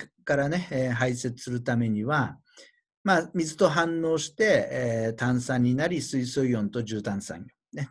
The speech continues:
特に二酸化炭素は重炭酸イオンとして肺まで運ばれていきます。えー、この式はぜひね、書けるようにしていただいて、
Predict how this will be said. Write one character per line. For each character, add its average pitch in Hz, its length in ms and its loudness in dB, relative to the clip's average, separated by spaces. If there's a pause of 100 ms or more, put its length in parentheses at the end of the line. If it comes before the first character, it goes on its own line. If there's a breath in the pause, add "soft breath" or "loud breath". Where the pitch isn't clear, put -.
(120)
特 185 160 -4
に 151 60 0
二 143 40 0
酸 165 160 0
化 160 100 2
炭 160 140 0
素 139 140 -2
は 120 60 2
重 170 200 -4
炭 196 180 2
酸 196 220 2
イ 190 60 4
オ 175 40 0
ン 156 60 -2
と 120 100 -4
し - 120 -8
て 214 260 -2
肺 113 220 -4
ま 139 160 0
で 151 80 0
運 101 320 -8
ば 95 120 -10
れ 92 100 -14
て - 280 -8
い 120 80 -20
き - 140 -18
ま - 100 -18
す。 - 220 -20 (560 loud breath)
え 175 60 4
ー、 - 20 0
こ 202 100 2
の 208 120 8
式 220 200 0
は 160 100 10
ぜ 156 140 2
ひ 131 160 0
ね、 123 260 -2
書 131 100 -2
け 143 140 0
る 139 80 4
よ 110 120 2
う 98 40 -4
に 110 140 -6
し - 80 -4
て 113 140 -2
い 104 80 -2
た 107 140 0
だ 107 120 -4
い 107 80 -6
て、 - 400 -2